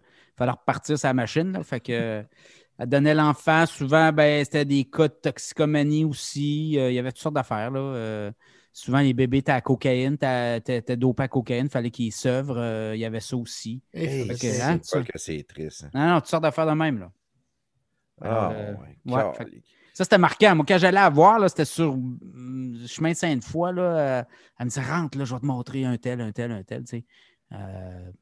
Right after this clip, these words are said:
Speaker 1: il
Speaker 3: Elle
Speaker 1: était
Speaker 3: te
Speaker 1: tout
Speaker 3: présentait
Speaker 1: couché,
Speaker 3: ses
Speaker 1: là.
Speaker 3: bébés.
Speaker 1: Elle me
Speaker 3: Ah, ouais.
Speaker 1: <laughs> présentait ses bébés. Fait que c'était ben, elle était, elle était fière de ça.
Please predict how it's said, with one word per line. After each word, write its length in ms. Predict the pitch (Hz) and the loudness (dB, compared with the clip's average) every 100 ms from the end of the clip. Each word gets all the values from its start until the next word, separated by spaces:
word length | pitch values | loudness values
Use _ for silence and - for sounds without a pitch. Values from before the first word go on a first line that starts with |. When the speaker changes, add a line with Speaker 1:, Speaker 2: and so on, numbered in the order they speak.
| - | -16
Speaker 1:
il 60 | 98 | -10
Speaker 3:
Elle 60 | |
Speaker 1:
était 100 | 85 | -8
Speaker 3:
te 60 | 110 | -6
Speaker 1:
tout 60 | 92 | -4
Speaker 3:
présentait 300 | 92 90 101 | -2 0 0
Speaker 1:
couché, 40 | |
Speaker 3:
ses 160 | 110 101 | 0 0
Speaker 1:
là. 60 | |
Speaker 3:
bébés. 360 | 87 85 87 87 | -2 -4 -6 -4
Speaker 1:
Elle 60 | - | 0
me 40 | |
Speaker 3:
Ah, 60 | 160 | 2
ouais. 40 | |
Speaker 1:
<laughs> 20 | - | 2
présentait 640 | 160 143 - 190 - 202 | 2 2 4 2 4 -2
ses 260 | - - 185 | -2 -4 -4
bébés. 360 | 151 147 - - - _ | -2 -2 -4 -16 -20 _
Fait 120 | - | -20
que 140 | 113 104 104 - _ - _ _ _ | -16 -16 -16 -18 _ -20 _ _ _
c'était 160 | 123 | -6
ben, 100 | 117 127 | -2 -2
elle 80 | 127 | 0
était, 200 | 160 147 | 0 2
elle 80 | 175 | 2
était 200 | 160 190 | 4 4
fière 220 | 180 165 | 6 4
de 100 | 135 | 4
ça. 120 | - | -4